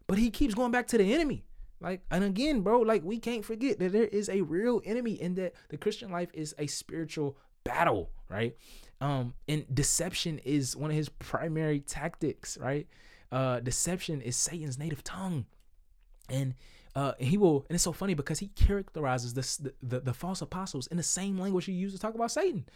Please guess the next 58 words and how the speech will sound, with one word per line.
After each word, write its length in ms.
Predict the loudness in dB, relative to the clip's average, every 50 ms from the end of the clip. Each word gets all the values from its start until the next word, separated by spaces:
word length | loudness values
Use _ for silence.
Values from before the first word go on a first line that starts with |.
| -20 -20 -12 -4
right? 240 | 0 0 0 2 2
Verse 160 | 2 2 4
thirteen, 400 | 2 0 -2 -2 -2 0 0 0 2
"For 100 | 2 2
such 220 | 2 0 0 0
people 220 | 0 2 2 2
are 120 | 2 0 0
false 260 | 0 0 0 0 0
apostles, 480 | 0 -2 -2 -2 -2 -2 -6 -6 -8 -12 -16 -20 -20 -14 -8 -2
deceitful 520 | 0 0 2 2 0 -2 -2 -2 -2 -2 -2
workers," 480 | -2 -2 -2 -2 -4 -4 -4 -6 -12 -16 -18 -12 -8
the 120 | -4 -2
here, 220 | 2 2 2 2 0 -4 -16 -20 -20 -20 -20 -20 -20 -8 -2 0
I 120 | 0 2
E, 220 | 2 0 0 -2 -4 -10 -20 -12 -4
right? 240 | 0 2 2 0 0 -6 -16 -16 -10
Satan, 360 | -4 0 2 2 2 0 -2 -2
right? 200 | 0 0 0 0
Like, 160 | -2 -4 -2 0
like 180 | 0 0 0
Satan, 320 | 0 -4 -4 -4 -8 -14 -16 _ -20 -14 -6 -2
um, 220 | -2 0 -2 0 0
"disguising 460 | 0 2 2 2 2 2 2 0 0
themselves 380 | 0 0 0 0 0 0 0 0
as 160 | -2 -4 -4
apostles 480 | -4 0 0 2 2 0 -2 -4 -4 -6
of 100 | -8 -8
Christ. 400 | -6 -4 -2 -2 -2 -4 -6 -10 -14 -4 0
And 160 | 2 2 4
no 120 | 4 2 2
wonder," 580 | 2 0 0 0 2 2 6 6 6 6 4 2
he 100 | -2 -2
says, 380 | -2 -2 -2 -4 -6 -10 -14 -20 -20 -20 -8
"for 160 | -4 -2 0 0
Satan 340 | 2 2 0 0 0 0
disguises 540 | 0 0 0 0 -2 0 0 0 0 0 0
himself 340 | 0 0 2 2 2 2 0
as 120 | 0 -2
an 60 | -2 -2
angel 240 | 0 0 0 0 0
of 80 | 0 0
light." 180 | -2 -2 -2
So 80 | -2 -4
you 80 | -4 -2
see 140 | 0 0
the 80 | -2 -2
comparison 360 | -2 -2 -2 -2 -2 -2 -4
is 80 | -8 -8
clear 180 | -6 -6 -6
in 40 | -4
the 60 | -6
text. 280 | -6 -8 -8 -8 -8 -8
It 80 | -8 -8
ain't 120 | -8 -6
K 120 | -6 -8
P 140 | -6 -6 -8
saying 240 | -10 -10 -10 -12 -12
it. 80 | -14